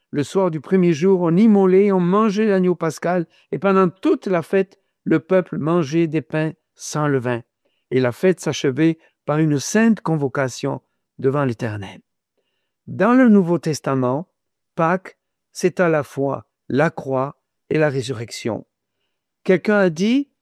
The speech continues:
La résurrection nous assure ce que la croix nous a obtenu. Alors, qu'est-ce que la croix nous a obtenu pour chacun de nous ? Tout d'abord,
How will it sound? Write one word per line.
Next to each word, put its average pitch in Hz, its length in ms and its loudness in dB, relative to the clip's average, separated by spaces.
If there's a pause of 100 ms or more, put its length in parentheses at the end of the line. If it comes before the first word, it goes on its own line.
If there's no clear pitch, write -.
(300)
La 151 180 2
résurrection 202 920 0
nous 165 240 2
assure 196 540 0 (300)
ce - 200 -2
que 185 160 -2
la 147 200 2
croix 143 540 -4 (320)
nous 151 300 0
a 156 200 -4
obtenu. 127 560 -4 (360)
Alors, 170 320 2 (200)
qu'est-ce 277 260 0
que 214 100 0
la 151 180 4
croix 151 300 -4
nous 139 220 -2
a 139 280 -2 (140)
obtenu 131 600 -4 (420)
pour 147 160 -4
chacun 156 380 -4
de 131 180 -2
nous ? 120 200 -2 (960)
Tout 180 120 -2
d'abord, 190 560 2